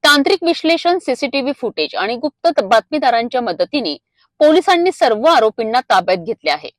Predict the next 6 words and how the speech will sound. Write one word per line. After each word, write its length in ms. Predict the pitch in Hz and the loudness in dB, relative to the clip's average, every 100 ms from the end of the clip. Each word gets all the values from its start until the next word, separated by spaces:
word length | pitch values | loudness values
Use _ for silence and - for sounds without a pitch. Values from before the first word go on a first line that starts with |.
| _ _ _ | _ _ _
आणि 220 | - 196 202 | -4 -2 0
हा 120 | 220 | 0
गुंतागुंतीचा 880 | 208 214 202 285 294 269 285 - 294 - | 0 -4 -2 -2 0 -2 -4 -4 -4 -4
खून 200 | 220 208 | -8 -8
उघडकीस 520 | - 196 208 185 220 185 | -6 -2 -2 -2 -6 -6
आणलाय. 280 | 139 113 | -8 -10